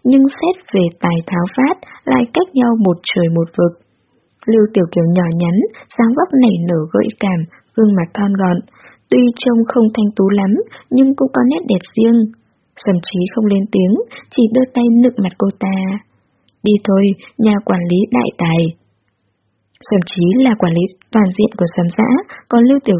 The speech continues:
Kiều là người lập kế hoạch hoạt động, xem như là cấp dưới của anh ấy. Nhưng trong công việc thực tế, họ giống như cộng sự của nhau. Lưu Tiểu Kiều trách móc. Tay nồng nặc mùi thuốc. Sầm Chí cười trừ.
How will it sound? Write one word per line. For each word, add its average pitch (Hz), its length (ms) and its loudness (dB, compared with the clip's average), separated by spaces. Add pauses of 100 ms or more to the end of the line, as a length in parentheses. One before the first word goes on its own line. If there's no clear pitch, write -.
Kiều 175 220 2 (300)
là 226 200 0
người 214 200 4
lập 202 140 -2
kế 196 140 0
hoạch 277 200 0
hoạt 185 160 -4
động, 185 220 0 (360)
xem 226 100 2 (100)
như 202 140 4
là 170 240 2
cấp 302 120 -2 (120)
dưới 185 180 2
của 214 200 0
anh 196 80 -2 (140)
ấy. 185 100 0 (580)
Nhưng 262 220 6
trong 254 300 -2
công 247 220 2
việc 185 160 0
thực 180 140 -2 (100)
tế, 175 120 2 (380)
họ 262 160 -2 (140)
giống 226 160 2
như 277 120 4 (120)
cộng - 160 -2 (120)
sự 240 160 2
của 165 140 0 (140)
nhau. 208 160 0 (600)
Lưu 214 240 4 (100)
Tiểu 175 260 2
Kiều 170 180 0 (100)
trách 269 280 -2
móc. 311 140 0 (880)
Tay 214 120 4 (180)
nồng 180 220 2
nặc 180 200 -4
mùi 165 220 2
thuốc. 302 240 2 (640)
Sầm 185 200 0
Chí - 160 -2 (180)
cười 185 180 2 (160)
trừ. 170 140 4